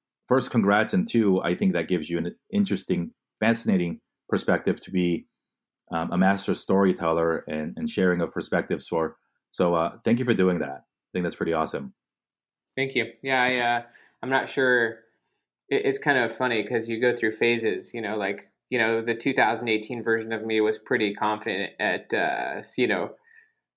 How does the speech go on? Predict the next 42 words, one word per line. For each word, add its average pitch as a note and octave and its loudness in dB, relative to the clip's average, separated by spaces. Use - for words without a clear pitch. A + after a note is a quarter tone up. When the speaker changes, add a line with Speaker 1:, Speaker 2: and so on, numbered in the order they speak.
Speaker 2:
writing A2 0
blog C3 2
posts. G#2+ 0
I'm A#2+ 2
not A2+ 0
so A#2+ 0
sure A#2+ 2
I A2+ 2
have A#2 0
that G#2 -2
same A2+ -6
confidence A#2 -2
anymore. G2 -2
I A#2 2
haven't G2 -2
done A#2 -2
so A2 -8
much G2+ -8
blogging A2+ 0
since A#2+ -12
then, A2+ -4
although A#2 -2
I'm A2 -4
gonna G2+ -6
get C3+ 2
back A2 0
into D3+ 0
it, - 2
but B2 2
I've, A2+ 2
I've B2 0
gotten A2 0
better G#2 0
at B1 -6
writing G#2 -2
books, - 0
which C3+ -6
is A#2+ -8
a A2+ 0
totally B2+ -2
different A2+ -6
format. A#2 0